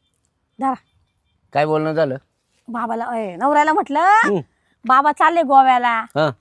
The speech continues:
Speaker 1: मग म्हणे, "तुम्ही दोघं नवरा बायको चला, हाऊस मौस होईल तुमची." म्हणून घेऊन येते नवऱ्याला.
Speaker 2: त्याला का आला?
Speaker 1: मग फिरायला आपल्या दोघांमध्ये.
Speaker 2: ए.
Speaker 1: मग तुम्ही तर म्हणे, "चाल गोव्याला," मग नवऱ्याला घेते ना.
Speaker 2: त्याला का आला किती?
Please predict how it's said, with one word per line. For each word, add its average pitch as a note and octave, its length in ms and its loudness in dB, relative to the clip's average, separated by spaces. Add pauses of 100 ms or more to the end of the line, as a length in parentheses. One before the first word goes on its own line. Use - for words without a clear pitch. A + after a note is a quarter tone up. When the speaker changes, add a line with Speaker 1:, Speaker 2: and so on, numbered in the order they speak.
(220)
Speaker 1:
मग B3 120 -8
म्हणे, B3+ 360 -4
"तुम्ही D#4 380 -6
दोघं D4 280 0
नवरा C4+ 240 2
बायको B3+ 240 -2
चला, C#4 200 0
हाऊस C#4 320 0
मौस C#4 260 -2
होईल C#4 220 -2
तुमची." C#4+ 340 -4 (380)
म्हणून A#3+ 240 -8
घेऊन C#4 260 -4
येते D#4+ 220 -8
नवऱ्याला. G#3 420 -10 (480)
Speaker 2:
त्याला D3+ 200 0
का F3+ 220 -2
आला? D#3+ 160 -4 (600)
Speaker 1:
मग C#4+ 200 -6 (200)
फिरायला D4 340 -4
आपल्या A#3+ 240 -6
दोघांमध्ये. B3 560 -2 (100)
Speaker 2:
ए. A#3+ 140 6 (1500)
Speaker 1:
मग C#4 60 -10
तुम्ही A#4+ 240 -2
तर B4+ 80 -4
म्हणे, A4+ 220 0
"चाल A4+ 320 2
गोव्याला," F#4+ 380 4
मग F4 120 -2
नवऱ्याला F#4+ 340 2
घेते F#4+ 240 -4
ना. B4 320 0
Speaker 2:
त्याला G3+ 180 4
का G#3 160 0
आला B3 100 2
किती? D#3+ 380 -6